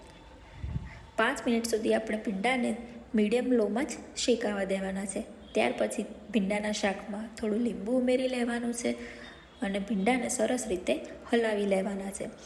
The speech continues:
લીંબુ ઉમેરવાથી ભીંડાના શાકનો ટેસ્ટ ખૂબ જ સરસ આવી જાય છે. Generally ભીંડાના શાકમાં લીંબુ હોતું નથી,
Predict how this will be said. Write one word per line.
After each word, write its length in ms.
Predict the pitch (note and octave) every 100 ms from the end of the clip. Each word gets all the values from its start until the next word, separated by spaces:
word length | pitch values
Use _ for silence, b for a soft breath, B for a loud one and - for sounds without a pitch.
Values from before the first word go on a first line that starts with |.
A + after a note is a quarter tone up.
| B B G#3+
લીંબુ 300 | G#3+ A3+ D#4
ઉમેરવાથી 560 | C#4 A#3 A3 G#3 G#3+
ભીંડાના 480 | G#3 A3+ G3 A#3+ C4
શાકનો 400 | B3+ G#3+ A3+ G#3
ટેસ્ટ 380 | G#3+ A3+ A3+ - -
ખૂબ 220 | F#3 -
જ 100 | B3
સરસ 420 | - G3+ C4 - B B B A3
આવી 240 | G3+ G3+
જાય 220 | G3+ G3
છે. 140 | G3+ G#3+ - - -
Generally 420 | G#3+ G3+ B3+ C4
ભીંડાના 440 | B3 G3+ G#3+ G#3+ A3
શાકમાં 420 | G#3 G#3 - G3+
લીંબુ 360 | G3+ G3 G#3
હોતું 360 | A3 G3 - G3+
નથી, 400 | A3 C#4 - A3+